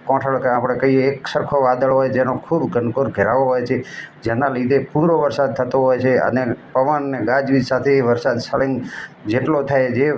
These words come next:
તાલુકામાં થાય, એ બધો એક જ જેટલો સરખો હોય છે. એટલે આ વખતે થોડો હવામાનમાં ફેરફાર થયો છે અને ખંડવૃષ્ટિ, અમારી ભાષામાં કહીએ તો ખંડવૃષ્ટિ થાય છે.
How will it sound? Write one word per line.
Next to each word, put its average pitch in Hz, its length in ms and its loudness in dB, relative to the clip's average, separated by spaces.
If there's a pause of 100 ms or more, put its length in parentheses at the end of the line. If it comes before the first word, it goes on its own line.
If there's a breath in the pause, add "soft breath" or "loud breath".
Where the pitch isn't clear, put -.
તાલુકામાં 131 540 0
થાય, 127 180 0
એ 127 160 -2
બધો 127 320 2
એક 127 280 -2
જ 147 160 -2
જેટલો 127 300 2
સરખો 120 360 -2
હોય 120 200 2
છે. 131 200 2
એટલે 113 180 0
આ 120 140 2
વખતે 120 300 -2
થોડો 123 260 0
હવામાનમાં 117 440 0
ફેરફાર 117 380 -2
થયો 123 240 0
છે 123 200 0
અને 120 420 0
ખંડવૃષ્ટિ, 131 600 -4
અમારી 117 260 0
ભાષામાં 110 340 0
કહીએ 117 260 0
તો 104 100 -2
ખંડવૃષ્ટિ 120 600 0
થાય 117 220 0
છે. 117 220 0